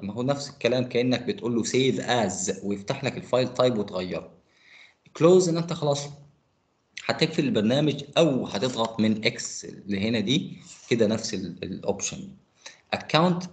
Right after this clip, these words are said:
اللي هو دايمًا الحساب المرتبط بالاصدار. آه، غالبًا انا، آه، آه، كده انا المفروض عامل ساين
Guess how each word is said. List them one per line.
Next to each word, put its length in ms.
اللي 200
هو 160
دايمًا 280
الحساب 840
المرتبط 720
بالاصدار. 1600
آه، 240
غالبًا 480
انا، 380
آه، 20
آه، 640
كده 340
انا 100
المفروض 280
عامل 220
ساين 320